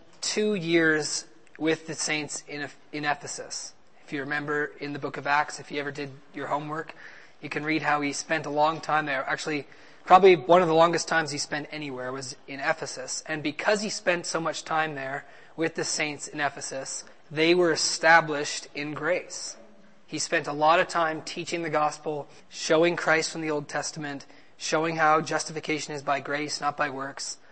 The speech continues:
And the church was founded and established in grace. And so it comes through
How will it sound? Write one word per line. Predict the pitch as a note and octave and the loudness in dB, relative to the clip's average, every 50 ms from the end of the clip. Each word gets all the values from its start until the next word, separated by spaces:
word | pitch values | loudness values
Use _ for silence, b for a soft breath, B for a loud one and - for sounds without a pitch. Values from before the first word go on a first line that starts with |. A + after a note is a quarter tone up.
| b b b b b b - - - | b b b b b b -20 -20 -12
And | - C#3+ D3+ D3+ D3+ D3 C#3+ C#3+ | -8 -4 -4 -2 -2 -4 -6 -8
the | D3 D3 | -8 -8
church | - - - F#3 F#3+ F3+ - - | -4 0 4 6 6 6 4 2
was | F3+ E3+ D#3+ D3+ C#3+ C#3+ - - - - | 2 2 2 2 0 -2 -4 -6 -6 -8
founded | - - - - D#3+ E3 E3 F3 F3 E3+ E3+ E3 D#3+ | -12 -12 -6 0 2 2 4 2 2 2 0 2 0
and | D3+ D3 | 0 -2
established | D3 C#3 - - D3 C#3+ C#3+ C#3 D3 C#3+ - - - | -2 -4 -2 0 2 0 0 0 -2 -6 -8 -8 -8
in | C#3 C#3+ C#3+ | -8 -8 -8
grace. | C3 C3+ C3+ C3+ C3 - - - - - - B B B B B B B | -6 -6 -4 -4 -4 -6 -10 -14 -14 -14 -14 B B B B B B B
And | D3+ D#3+ D3 | -6 -4 -2
so | - - D#3+ D3+ C#3+ C#3 C#3 B B B B B B B | -2 0 0 0 0 0 -4 B B B B B B B
it | - D#3 D#3 D#3 - | -2 -2 -2 -2 -2
comes | - - F#3+ G3 F3+ - - | 0 2 2 2 2 -2 -4
through | - - - F3 F3+ F#3 F3+ E3+ D#3+ E3 | -6 -6 -4 2 4 6 6 6 4 0